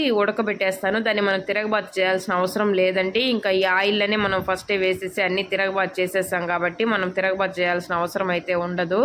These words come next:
ఇంకా ఈ, ఆ తర్వాత అయితే మనం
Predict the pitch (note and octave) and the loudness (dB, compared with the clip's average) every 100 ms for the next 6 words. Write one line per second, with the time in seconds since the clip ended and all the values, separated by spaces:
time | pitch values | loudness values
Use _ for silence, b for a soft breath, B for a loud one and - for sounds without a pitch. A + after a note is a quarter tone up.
0 | D4 B B B B B - A3 G#3+ G3+ | 0 B B B B B -4 -4 0 0
1 | G3 G3 F#3 F3+ G3 G3+ G#3 G3+ F#3+ G#3+ | 2 2 2 0 0 2 2 0 -2 0
2 | G#3 | 0